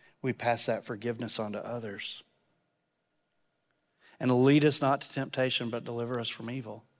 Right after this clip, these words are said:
You know, God can't lead us to temptation. He can't tempt us. So probably what he's saying here is more the idea that let us not succumb to the testing, that,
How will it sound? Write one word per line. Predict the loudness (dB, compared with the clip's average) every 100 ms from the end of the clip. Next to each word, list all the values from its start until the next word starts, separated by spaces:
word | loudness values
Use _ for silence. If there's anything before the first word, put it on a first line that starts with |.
| _ _ _ _
You | 4
know, | 6
God | 10 10 10
can't | 6 6 6 2 -20 _ _ _
lead | 4 6 10
us | 8 8
to | 0
temptation. | 2 2 4 4 2 -4 -10 -20 0
He | 2
can't | 4 4 4 2
tempt | 0 0 2
us. | -2 0 2
So | 4
probably | 2 8 12 12 10 8 8 8 6 -2 -18 -2
what | 10 10 10
he's | 4 8
saying | 10 10 10 8 4
here | 4 4 4
is | 2 -2 0
more | 2 6 6
the | 6 8
idea | 8 6 4 6 8 6 2 -16 -18 6
that | 8 8 4 -12 6
let | 10 12 12
us | 10 6
not | 8 8 8
succumb | 6 6 4 4 6
to | 4
the | 0
testing, | 2 4 4 2 -2
that, | -4